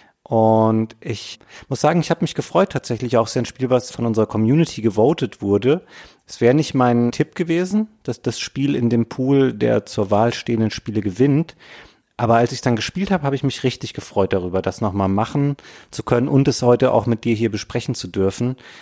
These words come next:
Also das waren schon echt schöne Stunden, die ich damit nochmal verbracht habe. Ich bin mal gespannt, ob ich's, wenn ich's in zwanzig Jahren zum nächsten Mal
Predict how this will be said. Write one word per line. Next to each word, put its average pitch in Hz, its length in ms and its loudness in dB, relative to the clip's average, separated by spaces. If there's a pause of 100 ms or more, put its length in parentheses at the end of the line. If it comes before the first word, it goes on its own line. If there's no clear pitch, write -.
(220)
Also 107 200 -2
das 98 180 -6
waren 127 240 2
schon - 180 -2
echt - 300 -4
schöne 120 320 2
Stunden, 113 400 0
die 104 60 -4
ich 98 100 -10
damit 104 380 0
nochmal 101 180 -2
verbracht - 420 -8
habe. 98 80 -2
Ich - 120 -8
bin 135 60 2
mal 147 100 4
gespannt, 143 320 0
ob 131 80 -4
ich's, - 180 -6
wenn 120 100 0
ich's 113 140 -4
in 113 80 0
zwanzig 127 380 -2
Jahren 123 180 2
zum 107 160 -2
nächsten 113 380 0
Mal 104 260 0